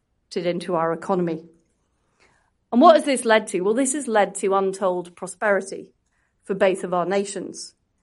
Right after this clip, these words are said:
Today, there are one million people in the U K who go to work for U S companies. And there's one million people in the U S who go to work for U companies every day. And look at what it's delivered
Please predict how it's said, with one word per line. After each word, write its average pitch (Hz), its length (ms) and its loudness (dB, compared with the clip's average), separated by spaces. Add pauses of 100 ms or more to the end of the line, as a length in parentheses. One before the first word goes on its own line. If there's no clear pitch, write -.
(320)
Today, 226 320 4
there 214 140 6
are 220 60 8
one 247 320 4
million 226 340 2
people 240 360 -8
in 175 100 -4
the 180 80 -4
U 190 200 -4
K 190 420 -6 (440)
who 214 80 -10
go 196 180 4
to 190 140 -10
work 185 260 -4
for - 100 -12
U 180 200 -2
S 170 140 -4
companies. 208 640 -6 (520)
And 190 80 -6
there's 196 120 -2
one 226 220 6
million 196 300 2
people 208 300 -6
in 175 120 -2
the 180 60 -4
U 190 240 2
S - 400 -4 (240)
who 202 100 -8
go 190 180 2
to 190 120 -8
work 185 280 -2
for 196 120 -12
U 185 180 -8
companies 180 600 -6
every 185 240 -10
day. 185 340 -6 (800)
And 233 100 4
look 262 160 6
at 254 80 0
what 226 180 4
it's 214 180 0
delivered 175 500 -8